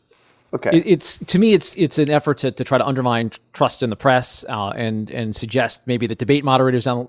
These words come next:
Speaker 2: down the line are gonna be helping Biden out. It, but it's totally reckless, it's totally irresponsible, and it is flat out not true. Not true, not true. Um, but I, I, what I thought was intriguing about the Biden appearance, in addition to being the first time in a couple of months that he took questions, is that he was really starting to turn the whole Trump playbook,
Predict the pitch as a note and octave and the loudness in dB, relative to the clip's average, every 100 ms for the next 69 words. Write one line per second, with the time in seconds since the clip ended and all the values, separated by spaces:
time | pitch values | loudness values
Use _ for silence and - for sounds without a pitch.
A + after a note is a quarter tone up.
0 | D#3+ C3+ B2 A#2 A#2+ B2 A#2+ A#2+ - _ | -8 -6 -4 -4 -4 -4 -4 -8 -10 _
1 | _ D3+ C#3+ B2 C3+ C3 A#2+ B2 B2 A#2 | _ -4 0 2 2 2 0 2 2 2
2 | A#2 A#2 D3+ C3+ D3 C#3+ - F3+ F3 D#3 | -2 -2 -2 -2 2 2 2 2 4 4
3 | C3+ - C#3 B2+ - C#3+ C3+ B2 C3 B2 | 2 2 -2 -4 -2 0 0 -2 -2 -2
4 | B2 A#2 C3+ A#2+ A#2+ A2 C3+ A#2 A2 G2+ | -2 -2 -2 -2 -2 -4 0 2 0 -2
5 | F2 - - - B2 A2+ - A#2 G#2+ G#2 | -8 -14 -16 -4 -2 -2 -4 -6 -4 -6
6 | F2+ - - - _ _ _ _ D3 B2+ | -10 -12 -16 -20 _ _ _ _ -2 -2
7 | C3+ - E3 F3+ - F#3+ G3+ A#3 C4+ A3 | -4 -4 2 2 4 2 6 6 6 4
8 | E3 D3+ C3+ D3+ C3 B2+ A2+ A2 G#2+ _ | 4 2 0 2 2 0 2 2 0 _
9 | - _ D#3 C3 B2+ B2+ A2+ A2+ G#2 F#2+ | -20 _ -6 2 4 4 0 -6 -6 -8
10 | A#2 A#2 C3 B2+ A#2 A#2 G#2+ A#2+ A#2+ G#2 | -6 -4 -4 -4 -4 -4 -2 -4 -4 -6
11 | - - G#2+ A2+ C#3 - A2+ - - C3+ | -2 -2 0 0 -2 -2 -6 -6 -6 -4
12 | B2 A2 G#2 B2 D3+ - - _ _ _ | -4 -6 -10 -2 0 -2 -4 _ _ _
13 | - A#3+ A#3+ F#3 C4 G4 C#4 - G3+ F#3 | 0 2 2 0 0 0 0 4 4 4
14 | F3 - G3+ F#3 D3 F3 - F#3+ F#3 - | 0 0 0 2 2 0 0 0 0 2
15 | G#3+ F#3 D#3+ - | 2 4 2 2